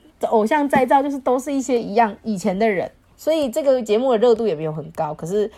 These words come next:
我那时候就认识了秀雄，然后我也很喜欢秀雄，很喜欢秀-，秀雄跟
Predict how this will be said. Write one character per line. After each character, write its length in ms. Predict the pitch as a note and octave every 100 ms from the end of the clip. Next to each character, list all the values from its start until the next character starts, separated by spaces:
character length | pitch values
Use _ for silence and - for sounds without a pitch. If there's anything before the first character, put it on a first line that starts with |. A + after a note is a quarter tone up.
| -
我 80 | E3
那 80 | G3
时 60 |
候 80 | G3+
就 80 | F#3+
认 280 | F#3+ F#3 F3+
识 180 | F3 E3
了 60 |
秀 200 | D3+ G#2+
雄， 140 | - - _ _ _
然 120 | C3+
后 60 | G#3
我 120 | F#3+
也 60 |
很 120 | E3+ E3
喜 140 | E3
欢 100 | D3
秀 160 | D3 D#3+
雄， 120 | - _
很 100 | A#3+
喜 80 | B3
欢 80 | A#3
秀-， 80 | C4+
秀 180 | F#4+
雄 200 | E4+ B3+
跟 380 | A3+ B3 C4 C#4